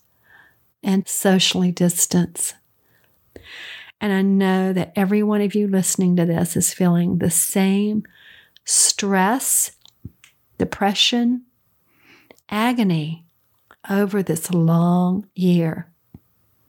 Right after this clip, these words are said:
But let's try to, let's all try, and I'm talking to myself here as much as anyone,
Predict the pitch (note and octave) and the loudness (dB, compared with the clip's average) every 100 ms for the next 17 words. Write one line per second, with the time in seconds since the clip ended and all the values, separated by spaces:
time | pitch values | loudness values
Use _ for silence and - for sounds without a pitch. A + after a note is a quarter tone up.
0 | _ _ - - - - - _ - G3+ | _ _ -20 -18 -18 -18 -20 _ -6 0
1 | G#3 G#3+ - - A3+ G#3 G#3 G3+ G#3+ G#3 | 0 0 -2 0 0 2 2 0 0 -2
2 | - - F#3+ F3+ F#3 F#3+ - _ _ _ | -4 0 0 0 -2 -6 -10 _ _ _
3 | _ _ G#3 - G3+ F3+ F#3+ - F3 E3 | _ _ -4 -2 0 0 0 0 0 0
4 | E3+ F3+ F#3+ F#3+ F#3+ F#3 G3 F#3 G3 F#3 | 0 0 0 0 -2 -2 -2 -2 2 2
5 | F#3 F3 - E3 E3+ F3+ D#3+ - - F3 | 2 0 0 0 0 0 2 0 0 2
6 | E3+ F#3 E3 E3+ F3 E3+ F3 F3 | 2 0 2 2 2 0 0 0